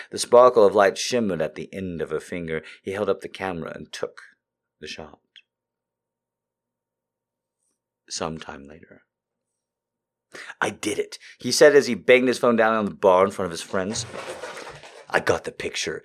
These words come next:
Definitive proof that I'm not making this up. This shit is right here on my phone," he declared. They all looked at him in stunned silence.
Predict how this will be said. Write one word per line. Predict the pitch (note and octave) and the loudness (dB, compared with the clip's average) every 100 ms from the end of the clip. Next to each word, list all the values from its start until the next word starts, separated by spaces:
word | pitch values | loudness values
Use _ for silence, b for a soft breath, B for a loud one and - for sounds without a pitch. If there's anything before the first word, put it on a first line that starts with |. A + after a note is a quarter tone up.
| B G#2+ | B -4
Definitive | A2+ - F#2+ E2+ F2 - | -4 -2 -4 -4 -6 -10
proof | - F#2 - | -8 -8 -2
that | E2+ | -2
I'm | D#2 F2 | -2 2
not | G2 A#2 G2+ | 4 4 4
making | G#2 G2 G#2 | 2 2 -2
this | F#2+ | 2
up. | G#2 - | 2 2
This | E2+ - | -2 2
shit | D3+ C#3 | 6 6
is | F#2+ | 4
right | F2+ A2 C3 B2 | 2 4 4 4
here | C#3+ B2+ | 2 4
on | A2+ | 4
my | F#2+ | 2
phone," | - - D3 G#2 D#2+ D2+ - _ _ _ _ | -2 2 4 4 -2 -12 -20 _ _ _ _
he | E2+ | -14
declared. | C#2+ - - G1+ - _ _ _ _ b b b _ _ _ _ _ _ _ _ _ A2+ | -14 -16 -18 -18 -20 _ _ _ _ b b b _ _ _ _ _ _ _ _ _ 2
They | C3 | 6
all | C#3 | 8
looked | B2+ B2+ | 6 4
at | G#2+ | 0
him | G2+ | -4
in | |
stunned | - - G#2 F2 | -4 -2 -2 -2
silence. | G#2 G2 | -2 -2